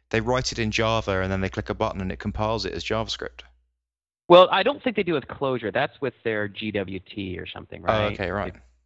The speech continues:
Speaker 2: I mean, and they also have, I'm getting a little confused. There's, there's the,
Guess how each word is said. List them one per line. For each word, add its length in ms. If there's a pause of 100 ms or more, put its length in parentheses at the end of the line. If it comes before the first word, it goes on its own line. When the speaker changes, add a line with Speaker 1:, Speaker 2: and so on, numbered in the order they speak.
(180)
Speaker 2:
I 60 (100)
mean, 180 (340)
and 100
they 100
also 220
have, 240 (1300)
I'm 80
getting 160
a 40
little 140
confused. 440
There's, 360
there's 180 (100)
the, 380